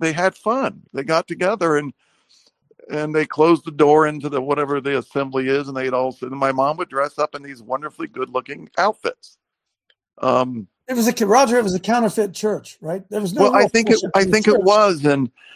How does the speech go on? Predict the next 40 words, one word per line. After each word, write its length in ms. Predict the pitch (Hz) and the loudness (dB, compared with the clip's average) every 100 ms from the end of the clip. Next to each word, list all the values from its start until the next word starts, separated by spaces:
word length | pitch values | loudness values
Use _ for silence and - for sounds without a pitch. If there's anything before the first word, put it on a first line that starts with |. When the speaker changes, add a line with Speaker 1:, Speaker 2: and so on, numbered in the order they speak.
| - _ | -20 _
Speaker 1:
you 80 | 170 | 0
know, 80 | 170 | 2
I 80 | 165 | 2
think 240 | 202 202 | -2 -6
for 120 | - 151 | -8 -4
those 280 | 156 165 156 | -4 -4 -4
of 100 | 147 | -2
us 220 | 147 - | -4 -4
that 240 | 135 135 - | -8 -8 -10
maybe 320 | 143 147 139 | -12 -10 -6
never 280 | 139 127 113 | -4 -4 -4
had 260 | 139 147 | -2 -2
anybody 460 | 135 127 120 113 113 | -4 -6 -4 -4 -6
in 100 | 117 | -8
the 100 | 113 | -8
lodge, 420 | 117 120 127 117 | -2 0 0 -2
or 100 | 117 | -10
you 140 | 107 | -12
don't 260 | 113 123 - | -8 -8 -8
know 100 | 117 | -8
what, 220 | 113 120 _ _ _ - | -6 -8 _ _ _ -6
it 200 | 175 - | -6 -2
was 180 | 175 - | -4 -4
so 300 | 214 220 - | -4 -4 -4
innocent 560 | 190 220 220 - 170 147 | -4 0 0 0 0 0
at 140 | 143 | 2
that 260 | 127 135 147 | 2 0 0
level. 520 | 151 190 233 95 - | 0 0 0 -4 -4
It 140 | 127 151 | -6 -8
really 540 | 160 196 220 196 196 | -20 -14 -12 -12 -14
was. 560 | 185 202 220 - - _ _ - | -10 -6 -4 -6 -10 _ _ -12
Speaker 2:
Yep. 240 | 170 226 _ _ | -10 -10 _ _
Speaker 1:
Um, 320 | 135 143 147 - | 2 2 2 -2
but 160 | 156 | -2
as 100 | 147 | 2
I 140 | 151 180 | 2 2
look 220 | 202 196 | -2 -8
back 500 | 156 190 170 131 - | -2 0 0 -2 -4
and, 240 | 135 127 127 | -8 -10 -10
and 340 | 139 123 120 | -8 -6 -8